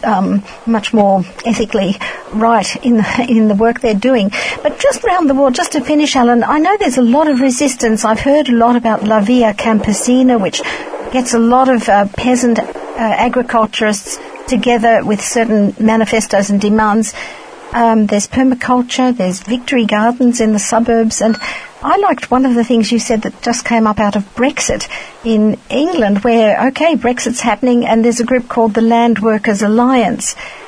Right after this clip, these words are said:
and, uh, they now see some opportunities for low-carbon farming. Would you just like to finish by telling us what the,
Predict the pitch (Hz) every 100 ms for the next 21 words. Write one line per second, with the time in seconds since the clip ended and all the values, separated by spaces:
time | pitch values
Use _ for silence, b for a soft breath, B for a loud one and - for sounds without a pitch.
0 | B 226 226 226 220 214 220 214 269 294
1 | 233 202 - 214 208 214 226 262 262 285
2 | 262 240 208 202 208 208 196 202 190 196
3 | 202 202 233 247 254 196 254 277 392 480
4 | 359 254 247 269 254 - 247 254 240 226
5 | - 226 214 214